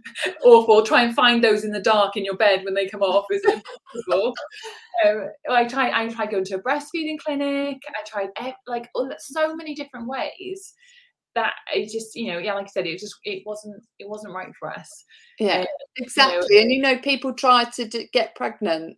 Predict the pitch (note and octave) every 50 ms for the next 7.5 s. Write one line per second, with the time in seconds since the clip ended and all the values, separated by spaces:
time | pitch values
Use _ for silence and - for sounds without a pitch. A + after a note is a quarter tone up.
0 | _ _ - G#3 G3+ F#3+ F#3 - - - F#3+ G3 F#3+ G3 G3+ - - - G#3+ G3+
1 | G#3 G#3 G#3+ A3 - - - - A3+ G#3+ G#3 A3 B3+ A3+ E3+ E3 D3 C#3 E3 F#3
2 | G#3 G#3 - _ _ _ _ _ _ - A3 A3 A3+ - - B3 A3+ A#3 A#3+ A3+
3 | A#3+ A#3 A#3 A3+ A3 - - A#3 A#3 A3+ A3+ A3+ - A#3+ A3+ A#3+ A3+ G#3 F#3 F3
4 | F3 E3+ F3+ F#3+ - - - G#3 - - - G#3+ G#3 G#3 G#3+ A3 G#3+ G#3 - -
5 | A3+ G#3+ - A3+ G#3+ G#3 G#3 G#3+ G#3 G#3 - A3+ A3 G#3+ G#3 G#3 - F#3+ - -
6 | F#3 F3 E3+ F3 F#3 F#3+ - - - G#3 G#3+ G#3+ G#3+ - - A3 G#3+ A3 G#3+ G#3
7 | G#3+ G#3+ - A#3+ A#3 G#3+ F3+ E3 F3+ G#3